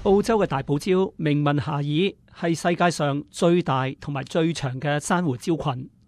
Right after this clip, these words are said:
大堡礁係由幾十億隻微小嘅珊瑚蟲所構成嘅，係由生物所建造嘅最大物體。佢喺一九八一年被列入世界遺產名錄，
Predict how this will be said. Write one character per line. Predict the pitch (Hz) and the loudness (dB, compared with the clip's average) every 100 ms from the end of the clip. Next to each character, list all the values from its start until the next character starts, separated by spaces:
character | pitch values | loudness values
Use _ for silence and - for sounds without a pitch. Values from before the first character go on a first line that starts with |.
| _ _ _ _ - | _ _ _ _ -6
大 | 139 | -4
堡 | 139 | -2
礁 | 151 180 185 - - | 0 2 0 -2 -4
係 | 190 | 0
由 | 165 131 | 2 0
幾 | - 165 | 0 -2
十 | 226 196 | 0 -4
億 | 202 | -2
隻 | 202 175 156 - | -2 -2 -2 -4
微 | 156 151 147 | -4 -2 -2
小 | - 175 | -2 -4
嘅 | 165 170 | -2 0
珊 | 214 214 | 0 0
瑚 | 143 | 0
蟲 | 123 151 127 | -4 -8 -10
所 | - 156 160 | -6 -2 -2
構 | - 156 | 0 -2
成 | 143 127 | -2 -4
嘅， | 156 160 - _ _ _ - | -2 -2 -4 _ _ _ -2
係 | 190 | 4
由 | 180 139 | 4 4
生 | - 226 | 0 0
物 | 202 - | 0 -2
所 | - - 202 | -6 0 0
建 | 196 160 | 2 2
造 | 151 139 | 2 -2
嘅 | 127 147 143 | 0 -2 -2
最 | - 151 | -2 0
大 | 147 143 | 0 -2
物 | 139 | -2
體。 | - 160 156 - _ _ - _ - | -6 -4 -4 -4 _ _ -20 _ 0
佢 | 190 | 4
喺 | 175 | 4
一 | 208 220 | 2 0
九 | 160 | 0
八 | - 165 | 0 0
一 | 190 | 0
年 | 151 127 - _ | -2 -4 -10 _
被 | 170 165 | 0 0
列 | 156 170 | 2 0
入 | 156 - | 0 -2
世 | - 170 | -4 -2
界 | 170 165 | 0 2
遺 | 165 127 127 | 0 -2 -4
產 | - 165 | -4 -2
名 | 180 127 | 0 2
錄， | 147 | 2